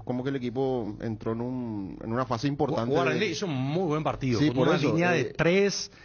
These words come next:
Speaker 2: le neutralizó por los costados, o muy ordenado, ya se va notando la mano de Chiqui,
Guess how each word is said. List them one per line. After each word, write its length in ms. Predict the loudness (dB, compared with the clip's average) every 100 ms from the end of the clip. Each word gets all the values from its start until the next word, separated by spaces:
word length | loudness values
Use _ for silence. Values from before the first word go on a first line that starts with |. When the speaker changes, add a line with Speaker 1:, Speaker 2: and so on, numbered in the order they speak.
| -20 -2
Speaker 2:
le 120 | 2
neutralizó 540 | 4 4 2 2 2 2
por 100 | 2
los 140 | 2
costados, 880 | 0 -6 0 4 4 4 4 2 0
o 100 | 0
muy 380 | 2 6 6 6
ordenado, 400 | 4 2 2 2
ya 140 | 2 0
se 100 | 0
va 80 |
notando 400 | 0 2 2 2
la 100 | 2
mano 220 | 2 2 0
de 80 |
Chiqui, 380 | 2 -2 0 -2